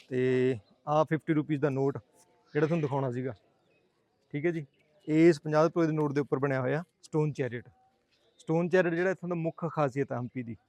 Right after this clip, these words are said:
ਤੇ ਇਹਨੂੰ ਵਿਜੇ ਨਗਰ ਪੰਦਰਵੀਂ ਸ਼ਤਾਬਦੀ ਦੇ ਵਿੱਚ ਇਹ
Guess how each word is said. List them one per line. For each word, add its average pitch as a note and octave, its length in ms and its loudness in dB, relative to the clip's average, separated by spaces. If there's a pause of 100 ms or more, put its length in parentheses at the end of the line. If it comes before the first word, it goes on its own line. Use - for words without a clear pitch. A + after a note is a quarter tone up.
(360)
ਤੇ C3 300 -2
ਇਹਨੂੰ F3 480 -2
ਵਿਜੇ D3 220 -2
ਨਗਰ E3 200 -4
ਪੰਦਰਵੀਂ E3+ 260 -2
ਸ਼ਤਾਬਦੀ C3+ 380 -4
ਦੇ C3 100 -4
ਵਿੱਚ B2+ 220 -6
ਇਹ C3 260 -6